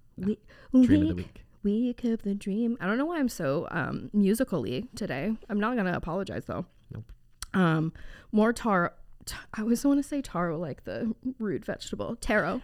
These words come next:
Speaker 1: Oh, we could share one meme we've sent back and forth this week with the listeners. That's an easy one. Let's do it right now.
Speaker 2: Okay.
Speaker 1: All right, I'm finding one.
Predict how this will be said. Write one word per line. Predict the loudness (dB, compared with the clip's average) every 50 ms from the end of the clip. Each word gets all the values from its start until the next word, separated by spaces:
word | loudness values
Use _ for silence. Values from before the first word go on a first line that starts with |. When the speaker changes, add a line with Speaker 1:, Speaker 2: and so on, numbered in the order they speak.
| -6 -2
Speaker 1:
Oh, | 0 2 4 4 2 2 2
we | 4 4 4 4
could | 4 4 4 2
share | 2 2 4 4 4 4
one | 2 0 -2 -2 0 0 0 0 0 0 0 -2 -2 -2 -4
meme | -2 -2 0 0 0 0 0
we've | -2 -2 -4 -4
sent | -4 -4 -4 -4
back | -2 -2 -2 -2 -2
and | -4 -4 -4
forth | -4 -4 -4 -4 -4 -6 -8 -12 -20 -20 -20 -20 -20 -20 _ -20 _ -20 -20 -20 -20 -20 -16 -6
this | -2 2 2 2 2 2 2
week | 2 2 2 2 0 -2
with | -2 -2 0
the | -2 -2
listeners. | -2 -2 -4 -4 -6 -6 -6 -6 -6 -8 -10 -12 -6 -2
That's | 0 0 2 2
an | 0 0 0 -2
easy | -2 -2 -2
one. | -2 -2 0
Let's | 0 0 0
do | 0 0
it | 0
right | -2 -4 -6 -6
now. | -8 -10 -10 -8 -6 -6
Speaker 2:
Okay. | -4 -4 -4 -4 -6 -6 -8 -10 -16 -20 -12 -8
Speaker 1:
All | -6
right, | -4 -4 -4 -6 -8 -8 -8
I'm | -8 -6
finding | -4 -6 -6 -4 -4 -2
one. | -2 -2 -2